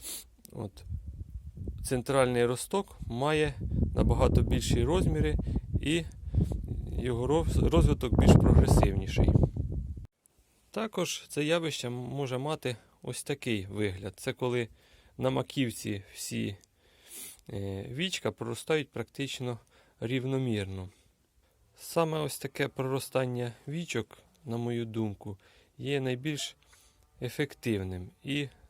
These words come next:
забезпечує збалансоване формування куща. Хоча і ось таке проростання вічок є також доволі вдалим, як в цьому випадку, так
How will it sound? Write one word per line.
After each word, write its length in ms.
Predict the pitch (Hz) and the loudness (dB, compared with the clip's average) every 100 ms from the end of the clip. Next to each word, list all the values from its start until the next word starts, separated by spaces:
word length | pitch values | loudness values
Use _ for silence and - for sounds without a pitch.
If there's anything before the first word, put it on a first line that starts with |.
| - | -16
забезпечує 1080 | 104 131 120 123 - - 156 - 123 117 113 _ - - | -6 -4 -2 -4 -4 0 0 0 -4 -4 -6 _ -20 -12
збалансоване 960 | 113 110 127 131 123 - 170 160 135 123 | -8 0 2 2 -2 -2 -2 -2 -2 -4
формування 680 | - 117 117 117 131 120 110 | -4 -4 -4 -2 -2 -2 -6
куща. 540 | - 117 - 98 90 _ _ - - - _ | -8 -8 -6 -6 -8 _ _ -20 -20 -20 _
Хоча 460 | _ 151 - 165 160 | _ -6 -4 -4 -2
і 100 | 139 | 0
ось 200 | 135 - | -2 -4
таке 380 | 160 - 202 180 _ - | -6 -4 -6 -6 _ -6
проростання 680 | 123 120 117 - 123 120 | -2 -2 -4 -2 -2 -2
вічок 520 | 117 117 - 113 - 131 | -4 -6 -6 -10 -10 -6
є 160 | 131 | -6
також 460 | - 120 - 117 - - - - _ - | 0 -2 -2 -8 -14 -20 -20 -20 _ -10
доволі 480 | 120 127 127 127 | -6 -4 -4 -6
вдалим, 500 | 147 165 220 185 165 - _ _ _ _ - | -6 -2 -2 0 -4 -8 _ _ _ _ -6
як 500 | 131 139 - - - - - | 0 0 0 -16 -16 -16 -16
в 160 | - - | -10 -2
цьому 260 | 202 196 | 0 0
випадку, 640 | 190 175 - 175 - - 143 | -2 -2 2 2 0 -6 -6
так 260 | - 135 | -2 -2